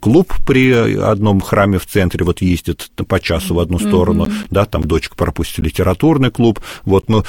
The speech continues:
Speaker 1: что какие-то свои занятия, свои тренировки, вот им жалко даже, хотя и интересный отпуск, и поездка, но как вот это совместить? Ну, потому что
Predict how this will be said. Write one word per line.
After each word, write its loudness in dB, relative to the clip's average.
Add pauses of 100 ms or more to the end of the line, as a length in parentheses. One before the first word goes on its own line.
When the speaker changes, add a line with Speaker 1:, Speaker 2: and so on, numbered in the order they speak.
Speaker 1:
что -2
какие-то 0
свои 0
занятия, 2
свои 0
тренировки, 2
вот 2
им 2 (180)
жалко 2
даже, -4
хотя 0
и 2
интересный 2
отпуск, 0
и 2
поездка, -2
но 2
как 0
вот 0
это 0
совместить? -2
Ну, 0
потому 0
что -2